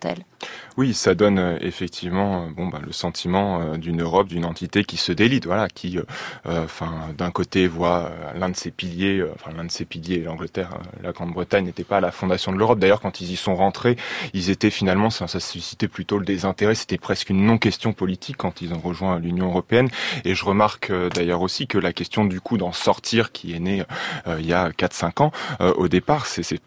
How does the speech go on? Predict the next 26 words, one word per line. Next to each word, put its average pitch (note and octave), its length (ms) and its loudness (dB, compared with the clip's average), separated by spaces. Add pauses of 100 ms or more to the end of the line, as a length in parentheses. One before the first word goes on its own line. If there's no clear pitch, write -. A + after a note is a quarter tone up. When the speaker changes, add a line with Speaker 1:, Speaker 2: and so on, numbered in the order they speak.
(100)
Speaker 2:
pas D3 120 6
vraiment F2+ 400 4
une G#2 120 6
préoccupation F2 640 0
des E2 100 0
citoyens E2+ 420 0
britanniques F2 480 0
eux-mêmes. F2 200 2
C'est - 100 0
plutôt G2 300 4
une G#2+ 100 8
querelle G#2 380 4 (240)
interne. A2 440 4
Alors, F#2 280 2
interne A#2+ 380 4
à A2+ 100 4
la A2 120 6
droite, A#2 400 2 (180)
euh, E2+ 680 0
à F#2 120 0
la F2 100 4
droite G2+ 340 2
britannique, F#2+ 540 2 (220)
interne B2 340 4
aussi, B2+ 280 4
euh, A2 40 8